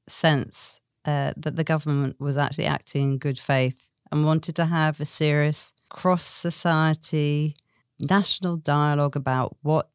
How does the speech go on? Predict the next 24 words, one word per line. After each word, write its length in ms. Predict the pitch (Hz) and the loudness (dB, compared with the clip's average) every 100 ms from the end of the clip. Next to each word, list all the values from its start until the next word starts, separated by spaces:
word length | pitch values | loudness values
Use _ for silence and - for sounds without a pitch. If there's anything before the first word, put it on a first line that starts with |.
| - _ _ - - | -20 _ _ -14 -4
uh, 280 | 143 139 - | -2 -2 -2
aspects 520 | 160 156 - - - | -2 -2 -4 -6 -4
of 100 | 135 | -6
this 220 | 139 139 | -4 -2
law 360 | 147 143 139 131 - 147 | -2 0 0 -4 -8 -2
work 320 | 151 151 - | 0 0 0
and 160 | 135 135 | -2 0
which 260 | - - | -2 -6
could 220 | - 127 - | -10 -12 -6
be 340 | 131 127 127 - | -4 -4 -4 -4
amended 680 | 139 131 131 123 127 123 - - _ _ _ 156 | -2 0 0 -2 -4 -6 -10 -20 _ _ _ -10
according 380 | - 147 139 | -4 -2 -2
to 100 | 135 | -4
some 240 | - 139 135 | -6 -6 -6
kind 240 | - 139 | -4 -2
of 100 | 135 | -4
consensus 680 | - 151 147 190 175 - 156 | -4 -4 0 0 -2 -2 -4
that 120 | 151 | -2
it 80 | 139 | -2
reaches 640 | 156 156 - - 147 139 - | 0 0 0 0 0 -2 -4
amongst 460 | 143 135 135 - - | -2 -2 -2 -6 -6
experts, 640 | 170 165 - - 160 151 - | -4 -4 -4 -2 -2 -2 -6
then 140 | - 180 | -4 -2
that's 260 | 180 - | -2 -6